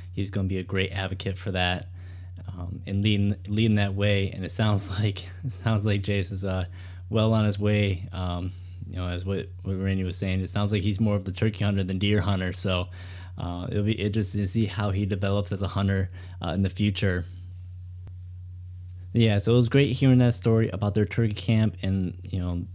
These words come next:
the, the stories of, of his friend and, and the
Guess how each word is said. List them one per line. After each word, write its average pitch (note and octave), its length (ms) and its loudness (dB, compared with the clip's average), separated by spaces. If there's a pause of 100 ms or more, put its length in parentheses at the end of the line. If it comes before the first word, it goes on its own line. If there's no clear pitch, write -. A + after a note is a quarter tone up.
the, F2 200 -4 (120)
the - 100 -4
stories A2+ 640 6
of, F2+ 460 -2 (440)
of F#2 140 -4
his F#2 140 -4
friend A2+ 440 4
and, G2+ 300 2
and F#2 200 -2
the F2 280 -2